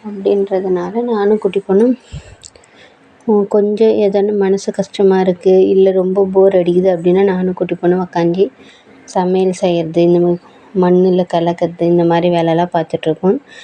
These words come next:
சரின்னு சொல்லிட்டு அப்படியே ஈவினிங் ஆயிடுச்சு, வாசலெல்லாம் கூட்டி விட்டுடலாம் அப்படின்னு சொல்லிட்டு கூட்டி விட்டுட்டு இருந்தேன். நானும் பெருக்கிறேன்னு சொல்லிட்டு அவங்க சின்னதா ஒரு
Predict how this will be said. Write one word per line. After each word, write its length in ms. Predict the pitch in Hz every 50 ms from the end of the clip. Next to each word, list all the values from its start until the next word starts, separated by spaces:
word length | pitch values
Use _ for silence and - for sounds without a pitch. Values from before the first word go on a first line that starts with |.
| - - _ _ _ _ _ - -
சரின்னு 420 | 214 196 190 190 196 190 196 202
சொல்லிட்டு 340 | 190 - 214 190 185 214 214
அப்படியே 440 | 196 175 175 185 190 190 190 196 202
ஈவினிங் 40 |
ஆயிடுச்சு, 560 | 196 196 190 185 185 175 175 170 - - - 208
வாசலெல்லாம் 580 | 196 180 180 180 - - 180 175 175 175 185
கூட்டி 260 | 180 - 196 190 196
விட்டுடலாம் 440 | 185 180 180 185 180 175 185 185 180
அப்படின்னு 280 | 170 165 170 175 175 180
சொல்லிட்டு 380 | - - 180 175 175 196 196
கூட்டி 240 | - - 196 185 190
விட்டுட்டு 320 | 175 170 - 180 175 - 180
இருந்தேன். 300 | 180 185 202 233 269 - _ - - _ _ _ _ _ _ _ _ -
நானும் 380 | 214 190 190 196 208 208 196 -
பெருக்கிறேன்னு 460 | 196 190 190 185 - 190 190 196 196
சொல்லிட்டு 360 | - - 185 175 180 - 220
அவங்க 260 | 208 196 190 190 190 185 -
சின்னதா 340 | - 190 190 190 180 185 185
ஒரு 160 | 185 190 180